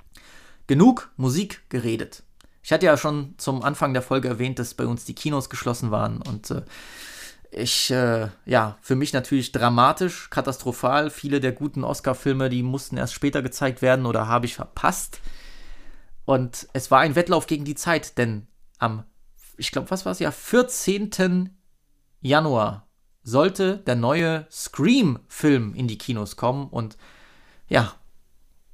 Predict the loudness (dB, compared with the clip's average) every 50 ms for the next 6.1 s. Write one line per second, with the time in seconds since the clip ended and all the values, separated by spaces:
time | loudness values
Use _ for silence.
0 | -20 -20 -20 -20 -20 _ _ _ _ -4 -2 -2 0 -2 -2 -2 -4 -2 2 2
1 | 2 4 6 6 6 6 6 4 2 0 0 0 0 0 0 -2 -4 -4 -6 -8
2 | -6 -4 -4 -4 -4 -4 -2 -2 -4 -4 -4 -6 -6 -6 -8 -10 _ _ _ _
3 | _ _ _ _ _ -16 -16 -14 -14 -12 -12 -12 -12 -12 -12 -10 -10 -8 -8 -8
4 | -10 -10 -10 -8 -6 -6 -6 -6 -8 -4 2 4 6 6 6 4 2 -2 -6 -6
5 | -4 -4 -4 -4 -6 -8 -6 -6 -6 -4 -4 -8 -10 -10 -10 -10 -10 -12 -14 -18
6 | -20